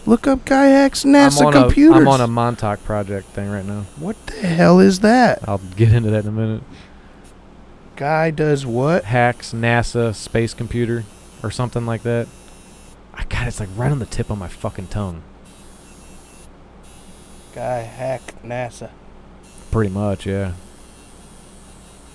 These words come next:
Speaker 2: He, he, like, it was the N S A, the nasa.
Speaker 1: Gary McKinnon.
Speaker 2: Gary McKinnon. That motherfucker, dude.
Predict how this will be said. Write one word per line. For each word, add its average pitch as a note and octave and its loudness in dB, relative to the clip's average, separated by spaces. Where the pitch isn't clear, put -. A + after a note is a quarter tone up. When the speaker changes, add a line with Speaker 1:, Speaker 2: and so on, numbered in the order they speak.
Speaker 2:
He, C3+ 0
he, A#2+ -8
like, B2 0
it C3 2
was B2 2
the A2+ -4
N C#3+ 0
S C3 -2
A, B2 2
the G#2 -2
nasa. A#2+ 0
Speaker 1:
Gary C#3 8
McKinnon. B2+ 2
Speaker 2:
Gary D#3+ 8
McKinnon. B2+ -2
That D3+ 6
motherfucker, A#2 0
dude. G#2+ 0